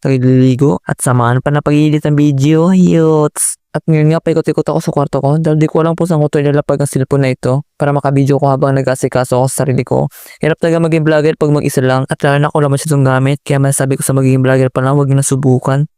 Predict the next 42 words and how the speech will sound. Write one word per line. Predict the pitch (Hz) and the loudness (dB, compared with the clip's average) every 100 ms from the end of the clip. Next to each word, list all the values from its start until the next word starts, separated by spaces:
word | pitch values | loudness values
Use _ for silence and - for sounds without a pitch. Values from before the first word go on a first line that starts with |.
| - | -6
Charot! | 170 175 170 156 147 151 - _ _ | -2 0 0 0 0 0 -4 _ _
So, | - 156 151 | -4 -2 0
dito | 117 | 0
lang | 156 | -2
simulan | 165 156 156 | 0 0 2
ako | 151 151 | 0 -2
mag-asikaso | 151 - - 143 143 | -2 -4 -2 -2 -2
sa | 139 | -2
sarili | 135 139 | 0 -2
ko. | 147 147 | 0 0
Nagrap | 156 156 160 - | 2 2 0 0
muna | 156 | 0
ako | 156 | 0
ng | 151 | 0
damit | 143 143 | 0 0
bago | 139 139 139 | -2 -2 0
ako | |
maligo. | 143 135 147 151 135 - | 0 2 0 2 0 0
So, | 160 151 | -2 -2
after | - 170 | 0 0
ko | 170 175 | 0 0
na | |
nga | 175 | 0
maghanap | 175 170 170 | 0 0 -2
ng | |
susutin | 175 - - 147 | -6 -2 -2 -2
ko, | 139 135 143 | 0 -2 0
dali-dali | 160 170 175 | 0 0 2
na | 170 170 | 2 2
ako | 170 | 2
pupunta | 165 160 160 | 0 0 -4
ng | |
C | - 151 | 0 -2
R | 147 | 0
para | 151 | 0
maligo | 147 147 143 135 143 | 0 2 0 2 0
o | 160 | 0
baka | 156 165 | -2 0
mauna | 160 160 160 | 0 0 -2
pa | 156 | -2
ako | |
ng | 156 | 0